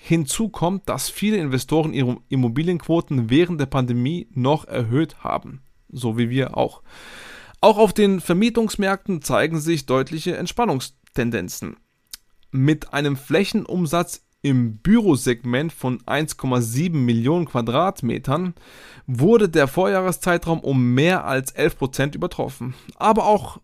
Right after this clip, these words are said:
im von der Pandemie stärker betroffenen Einzelhandelssegment zeigt sich, dass wieder längerfristige Mietverträge abgeschlossen werden. Es kehrt also Normalität ein.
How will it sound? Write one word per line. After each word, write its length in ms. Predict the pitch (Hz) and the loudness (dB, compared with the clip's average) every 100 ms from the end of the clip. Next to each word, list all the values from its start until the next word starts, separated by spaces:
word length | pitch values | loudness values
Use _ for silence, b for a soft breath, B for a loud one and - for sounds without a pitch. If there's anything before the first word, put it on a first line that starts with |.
| - | -2
im 220 | 170 165 | 0 0
von 360 | - 147 143 131 | -2 -2 0 2
der 180 | 127 | 0
Pandemie 500 | 120 123 117 120 202 | 2 0 0 0 0
stärker 420 | 190 - 117 160 143 | -2 -2 -2 -2 -2
betroffenen 420 | 127 127 131 - | -2 -4 -4 -4
Einzelhandelssegment 1000 | 143 160 151 139 147 135 135 143 139 - | -4 -4 -4 -4 -4 -6 -6 -4 -6 -8
zeigt 480 | - 127 151 175 | -6 -2 -2 -4
sich, 280 | - 185 156 | -6 -8 -6
dass 420 | - 127 - 123 | -4 -4 -6 -8
wieder 400 | 127 175 185 165 - | -4 -2 2 0 0
längerfristige 960 | 110 156 175 - - 165 - 156 151 | -4 -2 -2 -4 -4 -4 -4 -2 -2
Mietverträge 720 | 131 139 175 - 147 147 139 107 | 0 0 -2 -2 -2 -2 -4 -4
abgeschlossen 520 | - - 123 - - | -6 -4 -6 -6 -8
werden. 260 | 87 82 - | -8 -10 -10
Es 200 | 135 - | -10 -4
kehrt 220 | 139 151 | -2 0
also 200 | 135 123 | 0 0
Normalität 640 | 120 120 113 - 160 165 | 0 0 -2 0 -2 -2
ein. 240 | - - | -8 -12